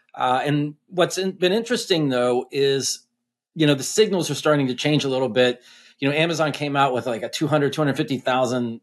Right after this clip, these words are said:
expectation that they wanted to hire. Uh, U P S had a really large number as well that they wanted to hire for the holiday season. And this is pretty, this is pretty different than last year. And what's interesting is I've seen some in the media say,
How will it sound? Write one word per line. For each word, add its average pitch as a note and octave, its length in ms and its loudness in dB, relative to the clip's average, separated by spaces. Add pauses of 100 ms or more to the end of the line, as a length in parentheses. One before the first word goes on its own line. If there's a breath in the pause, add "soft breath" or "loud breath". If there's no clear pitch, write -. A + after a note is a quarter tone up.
(140)
expectation C3+ 680 -2
that G#2+ 100 -6
they D3 140 2
wanted C#3 240 0
to B2 80 0
hire. C3 500 0 (300 loud breath)
Uh, G#2+ 100 2
U B2 180 0
P C#3+ 160 -2
S C3+ 160 0
had C3 140 -2
a A#2+ 100 -2
really C#3 420 0
large C3 360 -2
number B2 200 0
as A2+ 140 -2
well C3+ 200 2
that A#2+ 120 -4
they C#3 120 0
wanted D3+ 220 0
to C3+ 80 -2
hire C3+ 200 2
for B2 120 -10
the A2+ 80 -6
holiday A#2+ 400 0
season. A#2+ 500 0 (440)
And C#3 120 -2
this A3+ 120 6
is C4 120 0
pretty, D#3+ 500 -2 (280)
this G3 200 2
is A3 80 -2
pretty B3 220 0
different E3 340 0
than C#3 140 -2
last C#3 340 2
year. C3 180 2
And C3+ 140 0
what's D#3 180 0
interesting A#3 460 0
is C#3+ 140 -2
I've C#3 140 0
seen G3 220 0
some D#3+ 220 0
in C3+ 80 2
the C3 60 0
media C3 420 2
say, B2 400 -2